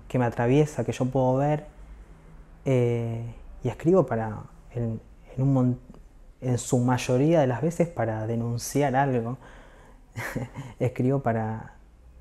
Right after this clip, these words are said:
en el doble sentido, enunciar y denunciar, eh, carencias, eh, de, eh,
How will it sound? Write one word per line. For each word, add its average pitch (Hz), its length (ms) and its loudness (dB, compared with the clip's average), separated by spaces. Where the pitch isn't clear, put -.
en 127 160 0
el 120 120 4
doble 143 200 4
sentido, 139 540 4
enunciar 147 840 0
y 131 60 0
denunciar, 131 920 0
eh, 117 640 -6
carencias, 127 1300 -2
eh, 120 380 -2
de, 120 200 -4
eh, 117 520 -6